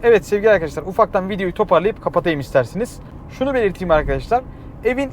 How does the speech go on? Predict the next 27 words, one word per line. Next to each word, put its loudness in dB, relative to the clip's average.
ikinci 0
aracı 4
olarak 4
almayı 0
düşünüyorsanız, -4
uygun 0
fiyatlı, 2
kilometrede -2
az 2
yaksın -2
diyorsanız -2
bu 4
araca 2
bakabilirsiniz. -2
Ama 2
benim -2
beklentim -2
çok -2
yüksek, -6
ben -2
konfor 2
bekliyorum, 0
daha 4
fazla 2
performans 2
bekliyorum -2
derseniz 2